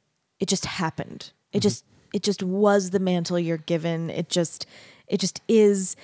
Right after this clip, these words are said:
Speaker 1: And they hate looking at the truth that you swam through that rejection, you kept going. So I think, you know, I'm a teacher. I teach, I teach kids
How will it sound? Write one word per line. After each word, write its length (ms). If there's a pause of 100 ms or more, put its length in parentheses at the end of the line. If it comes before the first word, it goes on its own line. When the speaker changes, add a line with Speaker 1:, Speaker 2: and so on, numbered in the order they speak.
(300)
Speaker 1:
And 180
they 300 (240)
hate 640
looking 400
at 320 (160)
the 80
truth 640 (460)
that 340
you 400
swam 420
through 200
that 180
rejection, 640 (280)
you 100
kept 460 (240)
going. 580 (480)
So 220
I 200
think, 520 (100)
you 80
know, 100
I'm 140
a 60
teacher. 340
I 60
teach, 380 (120)
I 60
teach 320
kids 460